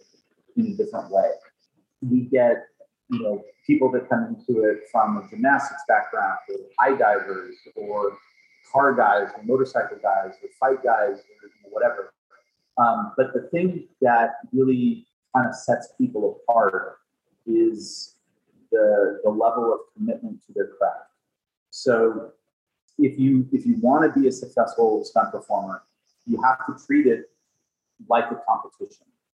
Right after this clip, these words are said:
And, you know, so when I was a competitive martial artist, I was like, "I want to be the best person in the country, period."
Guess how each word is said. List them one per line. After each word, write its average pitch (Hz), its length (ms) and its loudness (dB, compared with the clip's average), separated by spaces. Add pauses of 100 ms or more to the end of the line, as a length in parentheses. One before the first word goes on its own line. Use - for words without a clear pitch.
And, 104 540 -2 (100)
you 120 100 0
know, 107 120 2
so 113 200 0
when 107 320 -8
I 113 140 4
was 113 160 -4
a - 40 -18
competitive 104 460 -6
martial 104 280 -6
artist, 131 360 -4 (380)
I 107 220 2 (140)
was 110 160 -8
like, 104 240 0 (240)
"I 107 240 2
want 113 200 -2
to 117 140 -8
be 117 60 -2
the 107 80 -8
best 104 260 -2 (100)
person 101 640 -12 (460)
in 220 140 -2
the 98 100 -6 (100)
country, 98 440 -2 (240)
period." 104 380 -4